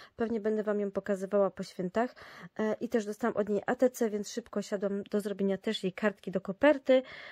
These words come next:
e, chociaż ona jest troszeczkę taka trójwymiarowa. Mam nadzieję, że się jakoś zmieści, bo już, no, w sumie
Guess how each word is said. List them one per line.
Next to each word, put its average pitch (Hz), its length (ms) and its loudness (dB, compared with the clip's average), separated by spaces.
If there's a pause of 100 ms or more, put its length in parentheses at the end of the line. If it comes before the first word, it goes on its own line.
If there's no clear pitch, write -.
(180)
e, 226 180 0
chociaż 262 480 0
ona 226 140 0
jest 247 220 0
troszeczkę 180 380 -6
taka 185 220 -4
trójwymiarowa. 196 840 0
Mam 220 240 -2
nadzieję, 202 240 -4
że 190 120 -8
się - 140 -8
jakoś 190 180 -4
zmieści, 196 400 -4
bo 185 120 -8
już, 185 180 -8
no, 208 100 -2
w - 80 -20
sumie 247 280 -2